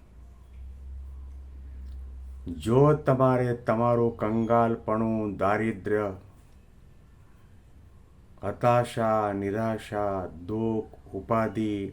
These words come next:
અનંત પ્રશ્નોની વિટંબણા, આ બધામાંથી મુક્ત થવું હોય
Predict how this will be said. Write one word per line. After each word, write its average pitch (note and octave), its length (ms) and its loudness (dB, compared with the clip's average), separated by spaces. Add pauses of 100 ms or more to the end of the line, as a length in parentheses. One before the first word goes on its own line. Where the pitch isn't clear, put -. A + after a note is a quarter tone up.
અનંત A2 360 -4
પ્રશ્નોની G#2 600 -6
વિટંબણા, G#2 800 0 (2500)
આ C3+ 220 10
બધામાંથી C#3 720 8
મુક્ત C3+ 440 6
થવું B2+ 460 6
હોય B2+ 460 4